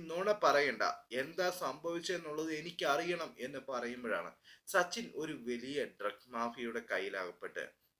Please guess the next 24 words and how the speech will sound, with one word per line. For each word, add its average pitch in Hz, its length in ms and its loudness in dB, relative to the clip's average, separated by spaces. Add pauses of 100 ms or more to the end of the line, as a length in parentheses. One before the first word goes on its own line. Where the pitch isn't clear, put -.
(140)
സച്ചിൻ 131 460 -2
ഇപ്പോൾ 117 320 -4
drugs 104 480 -4
ഭയങ്കരമായിട്ടും 107 800 -4
യൂസ് 131 440 -8
ചെയ്യുന്ന 113 400 -6
ഒരാളായിട്ട് 101 640 -2
മാറിയിരിക്കുകയാണ്. 87 720 -8 (420)
സച്ചിൻ 175 380 0
മൊത്തത്തിൽ 165 640 -2
ആ 120 160 4
ഒരു 127 300 -2
psycho 120 540 -2 (180)
മൂവ്മെന്റിലേക്ക് 113 680 -8
മാറി. 87 280 -4 (340)
സച്ചിൻ്റെ 175 360 0
അമ്മയൊക്കെ 139 420 -2
പോയ 107 340 2
പിന്നെ 113 380 -6
ആ 123 120 2 (100)
ഒരു 143 280 0
ഡ്രഗ്സും 117 520 -4
കാര്യങ്ങളും 107 480 0
എല്ലാം 104 280 -6